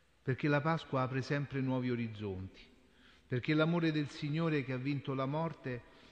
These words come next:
fa nascere un modo nuovo di vedere gli altri e di essere insieme. E così Maria, accogliendo l'invito di Gesù, impara a riconoscere in quei discepoli i suoi fratelli, perché fratelli del Signore.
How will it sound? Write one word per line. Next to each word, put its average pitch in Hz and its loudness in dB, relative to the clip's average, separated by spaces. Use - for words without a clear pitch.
fa - -4
nascere 156 0
un 151 2
modo 151 2
nuovo 151 0
di 139 -4
vedere 131 -2
gli 123 -2
altri 98 -6
e 120 -4
di 123 -2
essere 123 -2
insieme. 87 -6
E - -14
così 131 0
Maria, 127 0
accogliendo 131 -2
l'invito 131 0
di 120 -2
Gesù, 123 -2
impara 160 2
a 151 2
riconoscere 151 0
in 139 -4
quei 135 -4
discepoli 143 -2
i 127 -2
suoi 156 0
fratelli, 90 -8
perché 120 -4
fratelli 113 -4
del 110 -4
Signore. 90 -10